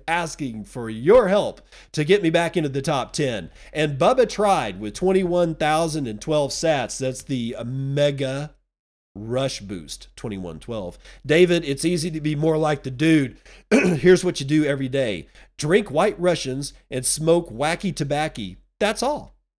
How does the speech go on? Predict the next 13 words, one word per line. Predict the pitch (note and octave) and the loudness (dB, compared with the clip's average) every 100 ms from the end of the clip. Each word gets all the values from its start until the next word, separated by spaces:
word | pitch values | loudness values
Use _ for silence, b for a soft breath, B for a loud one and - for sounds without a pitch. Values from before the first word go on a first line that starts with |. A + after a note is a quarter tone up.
| _ _ _ - | _ _ _ -6
<laughs> | C#3 | -2
Nick | B2+ D3 F3+ E3+ F3+ G#3 F#3 F3 G3+ G#3 F3+ D3+ E3 F3+ | 0 4 6 8 8 8 6 6 4 6 6 4 0 0
underscore | D#3+ D3+ - E3+ C#3 | -2 -4 -4 -2 0
Dose | E3 F3+ - - B B B | 2 2 0 -8 B B B
with | D#3 D#3 C#3 | 4 6 4
a | B2+ | 2
five | - F3 E3+ | -2 0 0
six | F3+ - | -2 -2
seven | F3+ D#3 C#3+ | 0 0 0
eight | C#3 G#3 - | -2 -4 -4
sat | - C3 A2 - | -4 -4 -6 -6
says, | - C3+ A2 F#2+ F2+ - B B - | -4 -2 -4 -6 -10 -12 B B -12
"Cheers." | - G#2+ C#3 A#2 F2+ C#2+ B1 - | -10 -4 -2 -2 -6 -10 -14 -16